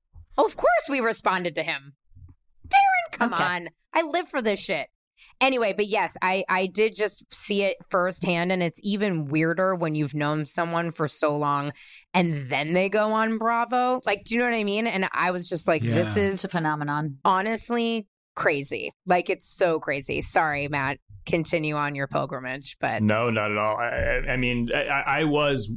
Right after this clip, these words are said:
Speaker 4: one of those crazy people. Um, you know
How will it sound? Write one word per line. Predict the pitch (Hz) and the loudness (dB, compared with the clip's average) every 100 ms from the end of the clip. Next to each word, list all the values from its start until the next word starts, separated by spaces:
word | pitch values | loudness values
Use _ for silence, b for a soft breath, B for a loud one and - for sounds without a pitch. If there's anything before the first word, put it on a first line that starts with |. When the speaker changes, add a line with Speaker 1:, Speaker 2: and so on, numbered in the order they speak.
| 107 | -4
Speaker 4:
one | 117 123 | 0 2
of | 120 | 2
those | 117 117 | 2 0
crazy | - 123 113 110 113 113 | -2 0 2 2 2 0
people. | 107 139 - 98 110 - B B B B - | 2 -2 0 -4 -4 -8 B B B B 0
Um, | 110 107 107 107 - _ _ | 2 2 2 0 -2 _ _
you | 160 156 | -2 2
know | 120 110 107 | 2 2 0